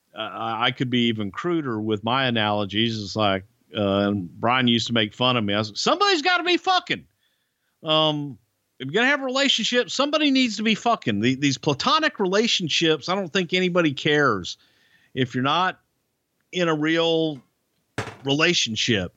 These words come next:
And it just, "Oh, let's see who, let's have 'em make a bet. You know, how many times have you made a bet? I can sleep with her before you can." I don't know, <laughs> Vince, but that was, that was how it came up.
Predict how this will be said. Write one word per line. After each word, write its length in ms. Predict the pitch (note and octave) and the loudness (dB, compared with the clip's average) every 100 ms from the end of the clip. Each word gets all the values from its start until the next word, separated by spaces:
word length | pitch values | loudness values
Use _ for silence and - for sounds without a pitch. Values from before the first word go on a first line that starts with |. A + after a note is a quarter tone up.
| - | -4
And 440 | C3 C3+ C3+ C3 - _ _ _ _ _ _ _ _ _ _ - | 0 2 2 0 -2 _ _ _ _ _ _ _ _ _ _ -10
it 100 | C3 | -2
just, 760 | - G3 F3 - - - - - _ _ _ | 2 2 2 0 -4 -6 -14 -20 _ _ _
"Oh, 160 | F2+ G#2 | -6 -2
let's 240 | B2+ D3 | 0 0
see 200 | - E3 | 0 0
who, 300 | D#3+ F3 E3+ | 2 2 2
let's 220 | D3+ D#3+ E3+ | 2 0 0
have 200 | E3+ E3+ | -2 0
'em 100 | E3+ | -2
make 180 | E3+ | -2
a 60 | F3+ | -2
bet. 400 | C#3 G3+ F#3 - - | -2 0 0 -6 -16
You 120 | A2+ | -8
know, 80 | B2 | -4
how 100 | E3+ | -2
many 140 | F3 | -2
times 360 | F3+ F3+ F3 D3 | 0 0 0 -6
have 120 | C#3+ | -4
you 180 | D3 C#3 | -4 0
made 220 | D3+ E3+ | 0 0
a 60 | |
bet? 300 | C#3+ F3+ D#3+ | 0 0 0
I 160 | A2 C3 | 0 -2
can 340 | C#3+ B2+ A#2+ | -2 -10 -10
sleep 320 | G2+ - D#3 D3 | -12 -6 -6 -4
with 100 | B2+ | 0
her 160 | D#3 | 2
before 340 | D3 C#3 E3 D#3+ | 2 -2 2 4
you 180 | F3 D3+ | 2 2
can." 400 | C#3 A2 F2+ D2 _ _ _ _ _ _ _ _ | 0 0 -2 -12 _ _ _ _ _ _ _ _
I 140 | A#2 G#3+ | -4 -4
don't 180 | G#2+ | -2
know, 180 | G2+ G2+ | -4 -4
<laughs> 1120 | G2 D#3 - G#5 G5+ A5+ G#5+ - - - - | -2 -2 -2 -4 -4 -2 -2 -4 -2 -4 -2
Vince, 320 | B3 A#3+ F#3 | -2 -4 -6
but 280 | F3 E3 C3+ _ - - _ | -4 -2 -2 _ -20 -20 _
that 340 | G#2 A2+ C3+ C#3+ | -6 -4 -4 -4
was, 380 | D3+ D3+ - - | -6 -6 -12 -6
that 160 | A#2+ | -6
was 120 | D#3 E3 | -6 -4
how 140 | F3 | -4
it 80 | D3 | -4
came 240 | E3+ E3+ | -6 -6
up. 240 | G3 G3+ | -8 -10